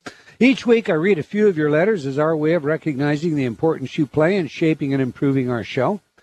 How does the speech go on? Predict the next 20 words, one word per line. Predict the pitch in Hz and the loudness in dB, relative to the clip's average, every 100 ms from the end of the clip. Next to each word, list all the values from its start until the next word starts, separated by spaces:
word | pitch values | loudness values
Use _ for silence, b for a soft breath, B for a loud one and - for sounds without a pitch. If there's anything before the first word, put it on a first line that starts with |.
| b b b | b b b
Last | 147 156 135 | 2 2 2
week | 160 170 | -2 0
our | 160 | -2
guest | 120 147 147 - | -2 -2 -2 -4
was | 117 | -2
August | 131 131 123 113 | 0 0 -2 -4
Goforth, | - 135 139 - 196 - | 0 0 0 -2 -2 -2
and | 156 | -4
our | 147 | -4
discussion | 143 - 185 165 185 | -6 -2 -2 -2 -2
was | 156 160 | -2 0
all | 160 | 0
about | 156 151 - | 0 -2 -2
the | 139 | -2
use | 143 135 127 | -2 -2 -8
of | |
spirit | - - 180 190 - | -12 -2 0 0 0
mediumship | 143 131 123 117 - 143 - | 0 2 0 -2 -2 -2 -2
in | 120 | -2
healthcare. | 120 110 - 98 76 | 0 -2 -4 -8 -8